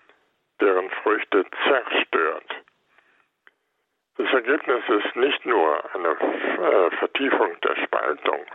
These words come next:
sondern das Ergebnis sind leere Kirchen. Heute habe ich im Internet gelesen, dass selbst bei Katholiken der Gottesdienstbesuch im Schnitt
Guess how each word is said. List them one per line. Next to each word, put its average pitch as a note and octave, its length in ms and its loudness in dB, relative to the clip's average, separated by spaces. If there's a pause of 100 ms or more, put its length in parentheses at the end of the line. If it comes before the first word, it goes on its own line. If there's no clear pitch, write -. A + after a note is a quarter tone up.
(160)
sondern F#2+ 340 0 (140)
das - 200 0
Ergebnis G2 600 0 (140)
sind G2+ 340 -2
leere G2 440 2
Kirchen. C#3 500 0 (1160)
Heute G2+ 240 2
habe F#2 160 2
ich - 120 -4
im G2+ 140 -2
Internet G2+ 560 0
gelesen, G#2+ 500 0
dass F#2+ 220 2
selbst - 380 -2
bei F#2 140 0
Katholiken A2+ 720 0 (1160)
der A#2+ 120 2
Gottesdienstbesuch A2+ 1300 2
im G#2+ 180 -2
Schnitt A2 340 -2